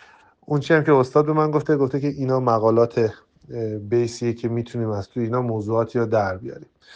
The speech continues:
اه، حالا شما بررسی بکنید، یک موضوع پیشنهادی رو بدید. اه، من یک، اه،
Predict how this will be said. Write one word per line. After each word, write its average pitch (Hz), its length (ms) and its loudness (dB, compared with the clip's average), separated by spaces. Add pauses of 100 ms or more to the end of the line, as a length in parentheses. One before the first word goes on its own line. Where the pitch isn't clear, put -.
(540)
اه، 104 500 -2
حالا 120 200 4
شما 135 180 0
بررسی 117 480 2
بکنید، 123 340 -2
یک 123 140 0
موضوع 117 360 -2
پیشنهادی 113 760 -6
رو 110 140 -2
بدید. 143 520 -2 (560)
اه، 104 320 -2
من 123 320 -2
یک، 123 340 -4
اه، 110 200 -6